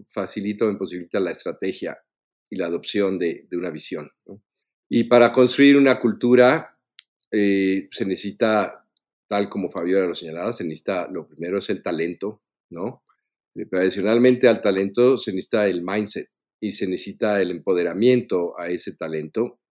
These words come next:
eh, que naturalmente en temas como analíticas y ciencia de datos, ese talento es mucho más fácil de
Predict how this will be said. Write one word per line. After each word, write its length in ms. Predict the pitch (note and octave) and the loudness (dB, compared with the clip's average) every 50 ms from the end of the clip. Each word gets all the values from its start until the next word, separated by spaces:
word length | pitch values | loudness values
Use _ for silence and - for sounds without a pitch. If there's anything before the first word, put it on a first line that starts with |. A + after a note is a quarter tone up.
| _ _ | _ _
eh, 360 | _ G2+ F#2 F2+ F2 E2+ - _ _ _ _ _ _ _ _ _ _ | _ -10 -10 -8 -10 -12 -14 _ _ _ _ _ _ _ _ _ _
que 120 | _ G2+ | _ -4
naturalmente 880 | G2+ A2 G#2+ - A#2+ A#2+ B2+ C#3+ D#3 D3 D3 D3+ D3+ D3 D3+ - C#3+ C3+ | -2 -2 -2 0 4 6 6 8 8 8 8 8 6 6 4 6 6 8
en 140 | B2+ A#2 - | 8 6 6
temas 440 | - C3 B2 B2+ C3 C3 C3+ C3 - | 6 6 6 6 4 2 2 0 -2
como 600 | - B2 A2+ G#2+ G#2 G2+ G2+ G2 G2 G2 - _ _ _ _ _ _ _ - | -2 0 0 2 2 2 2 2 0 -2 -4 _ _ _ _ _ _ _ -6
analíticas 1040 | G#2+ G#2+ G#2+ G#2 G2+ G#2+ A#2+ C3 B2+ B2+ - A2 - - B2 A#2 A#2 A2+ - - | -4 -2 0 0 2 2 2 2 0 -2 -6 -6 0 2 2 2 2 0 -2 -8
y 120 | F#2 F2 D#2+ | -10 -12 -10
ciencia 380 | - - A2 G#2+ G#2 - A#2+ | -4 -2 -2 -2 0 2 2
de 60 | A2+ G#2+ | 2 2
datos, 600 | A2 A2+ G#2 - - A2+ A#2 A#2 - - - _ _ _ _ _ _ _ _ _ | 2 0 -2 -2 -2 -2 -2 -2 -4 -10 -14 _ _ _ _ _ _ _ _ _
ese 220 | _ - D3+ D#3+ D#3 | _ -6 -6 2 4
talento 340 | D#3 C#3+ C#3+ D3 C#3+ D3+ D3 | 6 6 8 6 6 6 4
es 60 | C#3 | 4
mucho 260 | C#3 C3 B2+ - A#2+ | 4 2 2 2 2
más 240 | A#2 B2 C3+ C3 - | 4 4 2 2 2
fácil 420 | B2+ B2 B2 - - C3+ B2+ A#2+ | 2 0 2 0 -2 -2 -2 2
de 460 | A2 G#2+ G2+ G2 F#2+ F#2 F2+ E2 - | 4 4 6 6 4 4 2 -2 -6